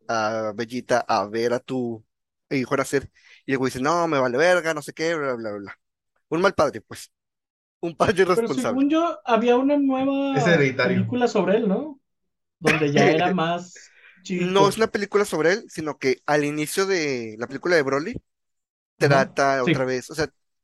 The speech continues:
Speaker 1: Bardock tiene cierta importancia ahí, es el hecho por el que Goku se salva de la explosión de Bellita.
Speaker 2: Ujú.
Speaker 1: Este, pero el punto es que, pues, es un espacio chiquito.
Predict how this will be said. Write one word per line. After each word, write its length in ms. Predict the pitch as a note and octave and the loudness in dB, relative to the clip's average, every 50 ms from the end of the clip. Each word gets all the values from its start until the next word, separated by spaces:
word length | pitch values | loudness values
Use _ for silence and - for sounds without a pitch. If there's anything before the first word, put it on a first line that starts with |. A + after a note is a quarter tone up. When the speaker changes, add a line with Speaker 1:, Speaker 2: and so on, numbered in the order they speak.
| _ _ _ _ _ | _ _ _ _ _
Speaker 1:
Bardock 480 | C3 C3 C3+ F3+ F3+ F3 F3 F3 - - | -4 2 4 6 6 6 2 0 -4 -4
tiene 160 | - F3+ F3 | -4 -4 -4
cierta 240 | E3 - E3 D3+ - E3 | -2 -4 -4 -4 -4 -6
importancia 480 | D#3 - D3+ - - C#3+ C#3 - D3 | -6 -6 -6 -2 -2 -2 0 2 2
ahí, 160 | D3 D3+ E3+ | 4 4 4
es 220 | D#3+ C#3+ - - _ - | 4 2 0 -4 _ -2
el 240 | E3+ D#3+ C#3+ C#3+ | -2 0 2 2
hecho 280 | D#3 D#3+ - - - F3 | 0 0 0 -4 -16 -14
por 140 | - F#3 E3 | -10 -10 -10
el 120 | D3 - | -10 -10
que 100 | - C#3 | -12 -14
Goku 220 | B2+ A#2+ - - B2+ | -14 -14 -14 -16 -14
se 60 | C#3+ | -10
salva 340 | - - D3 C3+ C3 C3+ D3 | -6 -2 -2 -2 -2 -2 -4
de 80 | C#3 C3 | -4 -6
la 60 | A#2 | -6
explosión 320 | - _ - A#2 - A#2 A#2 | -8 _ -16 -18 -16 -12 -8
de 60 | C3 | -6
Bellita. 360 | C3 B2+ A2+ A#2+ A#2 - A#3+ _ _ _ _ _ _ _ _ _ _ _ _ _ _ _ _ _ _ _ _ _ _ _ _ _ _ _ _ _ _ _ - | -6 -6 -6 -8 -12 -14 -18 _ _ _ _ _ _ _ _ _ _ _ _ _ _ _ _ _ _ _ _ _ _ _ _ _ _ _ _ _ _ _ -6
Speaker 2:
Ujú. 300 | C3+ B2+ B2 A#2+ A#2+ A#2+ | -4 -4 -2 -2 -4 -4
Speaker 1:
Este, 640 | A#2+ - - - - - B2 A#2 A#2 A#2 A#2 - _ _ _ _ _ _ _ _ _ _ _ _ _ _ _ _ _ | -6 -8 -14 -16 -12 -10 -8 -8 -6 -8 -8 -10 _ _ _ _ _ _ _ _ _ _ _ _ _ _ _ _ _
pero 800 | - F#3 F3 E3 D#3+ D#3 D3 C#3 C#3 C3+ C3 B2+ B2 A#2 A#2 A2 - - - | 0 2 4 4 4 4 4 4 4 2 2 2 0 0 -2 -4 -6 -8 -8
el 160 | D3+ C#3 C#3 | -8 -8 -8
punto 640 | - C#3+ C#3+ C#3 C3+ - D#3 C#3+ C#3+ C#3 C3+ C3+ C3 | -8 -8 -8 -6 -6 -2 -2 0 2 2 2 0 0
es 240 | - D#3 C#3 B2+ - | -2 -2 -4 -4 -6
que, 180 | - - C3 B2 | -10 -10 -10 -10
pues, 260 | - - A#2 - - - | -10 -12 -14 -14 -10 -8
es 220 | C#3+ - - - _ _ _ _ _ _ _ _ | -8 -8 -8 -10 _ _ _ _ _ _ _ _
un 180 | - E3+ D3+ D3 | -6 -4 -4 -4
espacio 420 | D3+ - - C#3+ C#3+ - - C3+ - - - _ _ | -4 -6 -6 -10 -10 -10 -12 -16 -16 -18 -20 _ _
chiquito. 440 | - - - F#3 F3+ - - B2 - | -14 -12 -10 -10 -10 -8 -10 -12 -12